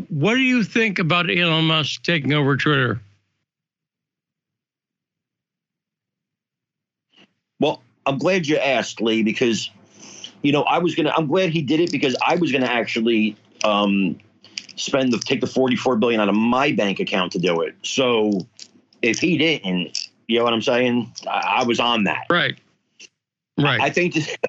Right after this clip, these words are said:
Speaker 2: <laughs> imagine having forty-four billion dollars. I'm just gonna buy that, man. I, I don't like the way you guys are treating free speech. I'm just gonna buy that. Right? Um,
Speaker 1: Yeah.
Speaker 2: I, I, I think it's fantastic.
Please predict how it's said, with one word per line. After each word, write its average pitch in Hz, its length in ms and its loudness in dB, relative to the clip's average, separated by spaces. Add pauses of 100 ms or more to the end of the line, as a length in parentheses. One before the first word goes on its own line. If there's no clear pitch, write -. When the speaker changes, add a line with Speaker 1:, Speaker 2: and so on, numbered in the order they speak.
(120)
Speaker 2:
<laughs> - 240 -10
imagine 214 400 0
having 233 280 0
forty-four 190 680 0
billion 160 320 0
dollars. 143 280 0
I'm 240 120 2
just 311 140 -2
gonna 294 140 0
buy 139 380 0
that, 85 260 -2
man. 101 180 -2
I, 143 100 -2 (300)
I 220 100 2
don't 277 100 2
like 247 120 0
the 208 60 -2
way 196 60 2
you 202 100 0
guys 185 180 2
are 151 80 -2
treating 156 320 -2
free 143 260 -2
speech. 120 380 0
I'm - 100 0
just 202 140 -2
gonna 98 300 0
buy 110 300 2
that. 78 280 -4 (1000)
Right? 139 320 0 (200)
Um, 135 280 0
Speaker 1:
Yeah. 151 220 0 (240)
Speaker 2:
I, 113 80 -4 (600)
I, 123 400 0
I 131 60 -2
think 151 160 -2
it's - 120 -6
fantastic. 131 800 -2